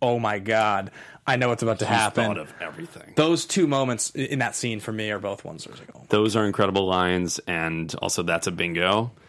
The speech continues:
Speaker 2: Hilarious. <laughs>
Speaker 1: Incredible.
Speaker 2: You just say bingo.
Speaker 1: Um, so, uh, those are our favorite lines, guys. Question from Matt McKissick. I'm just gonna cu-, cue the chat up here. I like to keep reloading it. Um, his question is,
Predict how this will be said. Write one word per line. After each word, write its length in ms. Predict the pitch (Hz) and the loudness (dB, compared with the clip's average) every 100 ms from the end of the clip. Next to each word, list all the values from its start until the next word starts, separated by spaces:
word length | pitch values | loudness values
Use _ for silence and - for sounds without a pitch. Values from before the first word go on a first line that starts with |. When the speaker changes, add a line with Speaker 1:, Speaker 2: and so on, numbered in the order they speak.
| - _ - | -20 _ -6
Speaker 2:
Hilarious. 680 | 101 87 82 90 131 - 135 - 135 | -2 -2 0 -2 -2 -6 -8 -2 0
<laughs> 320 | - - - | 0 -2 -4
Speaker 1:
Incredible. 480 | - - - - - | -4 -4 -6 -6 -6
Speaker 2:
You 60 | 107 | -6
just 200 | 92 - | -4 -6
say 120 | 80 | -6
bingo. 440 | 71 69 69 - 98 - - - - - | -8 -10 -10 -14 -16 -18 -18 -18 -18 0
Speaker 1:
Um, 440 | 135 135 123 120 - - - | 2 4 2 -2 -6 -10 -10
so, 380 | - - 180 170 | -2 2 2 2
uh, 460 | 156 151 147 139 131 - - | 2 4 4 2 0 -4 0
those 300 | 147 190 190 | 2 2 2
are 80 | 185 | 0
our 100 | 175 | 2
favorite 240 | 175 156 | 0 0
lines, 220 | 147 147 | 0 0
guys. 320 | 139 143 143 | 2 2 0
Question 400 | 127 - 202 190 | 0 0 0 -2
from 220 | 175 147 139 | -2 -2 2
Matt 240 | 151 170 | 2 2
McKissick. 600 | 156 - 202 - 165 - - | -4 0 0 0 -2 -6 -12
I'm 60 | |
just 100 | 139 | -12
gonna 180 | - 170 - | -14 -16 -18
cu-, 220 | - - | -14 -6
cue 200 | - - | -6 -4
the 60 | 104 | -6
chat 240 | - - | -4 -6
up 120 | 104 - | -4 -6
here. 120 | 101 | -6
I 20 | |
like 120 | - | -8
to 60 | - | -10
keep 160 | - | -10
reloading 320 | - 107 113 113 | -6 -6 -4 -6
it. 120 | - - - | -8 -14 -8
Um, 320 | - 143 143 143 | 2 4 4 0
his 260 | 151 208 | 0 0
question 360 | - 240 220 214 | 0 -2 0 0
is, 360 | 180 131 107 | 0 -2 -4